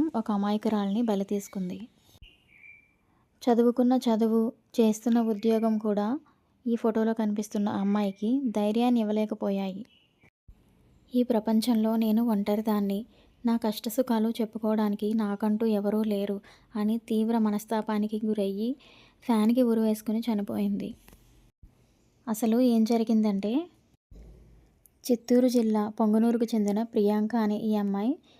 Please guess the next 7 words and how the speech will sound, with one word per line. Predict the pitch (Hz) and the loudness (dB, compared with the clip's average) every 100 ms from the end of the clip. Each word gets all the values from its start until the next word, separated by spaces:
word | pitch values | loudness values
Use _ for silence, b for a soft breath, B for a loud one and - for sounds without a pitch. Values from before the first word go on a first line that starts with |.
| b _ | b _
రెండు | 226 220 | -2 0
వేల | 226 262 | 2 0
పదిహేడులో | 277 226 220 233 220 214 226 294 | 0 0 2 2 2 2 0 0
ఏపీపీఎస్సీలో | 226 214 240 240 226 220 220 196 202 269 339 B - _ _ _ _ - | -2 -2 -4 0 0 -2 -2 -2 -2 -4 -6 B -20 _ _ _ _ 0
ఉద్యోగం | 233 220 247 240 | 2 6 6 8
సంపాదించింది. | 269 262 226 226 226 220 208 208 294 440 _ - _ _ _ - - _ _ _ - | 6 6 4 4 2 2 0 0 -2 -4 _ -20 _ _ _ -20 -20 _ _ _ 2
ప్రస్తుతం | 233 220 254 240 240 | 2 4 2 4 2